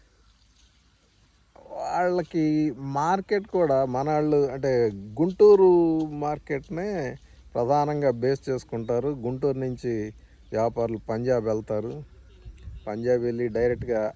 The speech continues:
అక్కడి నుంచే ఎక్స్‌పోర్ట్ చేసే పరిస్థితి ఉండిద్ది అనమాట. ఈ సంవత్సరం వచ్చేటప్పటికి బాగా స్లంప్, మార్కెట్లో డిమాండ్ లేదు కాబట్టి ఎండుమిర్చికి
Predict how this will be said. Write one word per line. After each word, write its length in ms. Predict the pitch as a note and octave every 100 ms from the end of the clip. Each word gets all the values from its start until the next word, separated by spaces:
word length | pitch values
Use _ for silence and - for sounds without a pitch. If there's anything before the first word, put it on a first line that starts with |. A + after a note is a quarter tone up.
| -
అక్కడి 320 | A2 - B2
నుంచే 480 | B2 A#2 A#2+ G#2 G#2 - - - - - -
ఎక్స్‌పోర్ట్ 440 | A2 - C3+ A#2+ A2+
చేసే 540 | A2 G#2+ G2 F#2+ F#2 - - -
పరిస్థితి 340 | A2+ A#2 -
ఉండిద్ది 240 | G2+ F#2 F2+
అనమాట. 280 | F2+ F2+
ఈ 240 | G2+ F2+ C3+
సంవత్సరం 400 | D#3 E3+ - F3
వచ్చేటప్పటికి 880 | D3 C#3 A#2+ A2+ G#2 - G2+ G2+ C3 - - - - -
బాగా 520 | A2+ C#3+ E3 D#3+ D#3
స్లంప్, 420 | - A#2+ B2+ B2
మార్కెట్లో 720 | G2 A#2 C3+ - C3+ C3+ C3
డిమాండ్ 460 | A2 B2 C#3 C#3+ B2+
లేదు 280 | A2+ A#2+
కాబట్టి 640 | G#2 G2+ F#2 D#2 F#2 G2+ C#3+ E3 - - - - - - - - - - - - - - - - - - - - _ _ _ _ -
ఎండుమిర్చికి 1040 | C3 C#3+ E3+ E3+ D3 - C3 G#2+ B2+ C#3